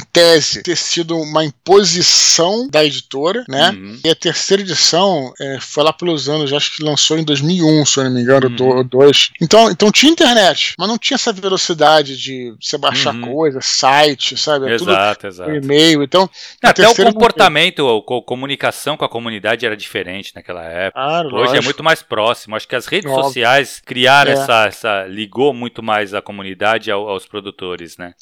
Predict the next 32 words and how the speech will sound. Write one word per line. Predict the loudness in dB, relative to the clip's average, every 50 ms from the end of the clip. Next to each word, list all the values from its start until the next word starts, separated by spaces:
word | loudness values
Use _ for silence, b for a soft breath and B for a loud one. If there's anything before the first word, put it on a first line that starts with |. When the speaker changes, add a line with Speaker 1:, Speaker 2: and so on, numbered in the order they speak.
| -4
Speaker 1:
Se | -2 -2 0 0
tivesse | 0 2 2 2 2 2 0
rede | -2 -2 -2
social, | -4 -4 -2 -2 0 2 2 2 2 0
acho | -2 -4 -6 -8
que | -8 -6
só | -6 -6 -6
tinha | -6 -8 -10 -10
Orkut | -10 -14 -12 -8 -8 -6 -4 -4 -4
na | -2 -2 -2
época, | -4 -4 -6 -6
né? | -6 -4 -2
Speaker 2:
É, | 0 2 4 4 4 4 4
Speaker 1:
Acho | 4 2
que | 0
nem | -2 -2
Speaker 2:
exato. | -2 0 2 2 2
Speaker 1:
Twitter | 2 2 2 0
existia, | 0 -2 -6 -6 -4 -4 -2 -4 -4 -4 -4
Speaker 2:
Sim, | -4 -4
Speaker 1:
né? | -4 -6 -6 -6 -6 -8
Speaker 2:
é, |
não, | -12 -14 -12 -10
acho | -10 -12 -14 -16
que | -20 -18
não. | -16 -16 -16 -16 -14 -12
Speaker 1:
Uhum. | -10 -8 -8 -8 -8 -6 -6
Speaker 2:
Exatamente. | -6 -6 -6 -6 -6 -4 -4 -6 -6 -6 -8 -12 -14 -16 -18 -14 -8
Speaker 1:
Muito | -6 -4 -2 -2 0
bom. | 0 0 0 -2 -2 -6 -8 -12 -12 -14 -16 _ -4 2
Speaker 2:
Beleza, | 4 6 6 6 6 4 2 0 -2
Dudu. | -2 -2 0 2 2 4 2 2 0